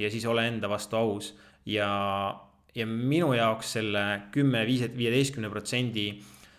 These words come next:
äh, kõige suurem tähtsus või roll on siis selles, et see aitab muu portfelliga kursil püsida. Sest noh, nagu maru raske on käte peal istuda, eriti on ju täna seda infot tuleb nii palju sisse,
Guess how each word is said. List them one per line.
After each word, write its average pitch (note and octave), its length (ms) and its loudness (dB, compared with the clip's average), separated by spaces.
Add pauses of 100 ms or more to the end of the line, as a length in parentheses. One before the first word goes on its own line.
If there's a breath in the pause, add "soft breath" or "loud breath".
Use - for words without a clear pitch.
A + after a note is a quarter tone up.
(140 loud breath)
äh, G2 140 -2 (420)
kõige C#3+ 360 6
suurem A#2+ 420 0 (260)
tähtsus B2+ 480 0
või G#2 80 -4
roll A2+ 340 2
on G2+ 140 -6
siis G2+ 160 -8
selles, A2 320 0
et F#2+ 160 -12
see A2 140 2
aitab G2+ 340 -6 (160)
muu A#2 180 -2
portfelliga G2+ 640 -6
kursil G#2+ 380 -6
püsida. G2 400 -10 (400 soft breath)
Sest - 320 -8
noh, C#3 220 -2 (100)
nagu C3 160 0
maru F3+ 400 6
raske D3+ 320 4
on G#2+ 80 -4
käte C3 320 2
peal G2+ 160 -2
istuda, B2+ 400 -2
eriti D3+ 320 0
on G#2 80 -6
ju G2+ 80 -8
täna B2 240 2
seda G2 160 -6
infot C3+ 320 -2
tuleb A#2 240 -2
nii A#2+ 160 -2
palju A2+ 160 0
sisse, A#2 380 -2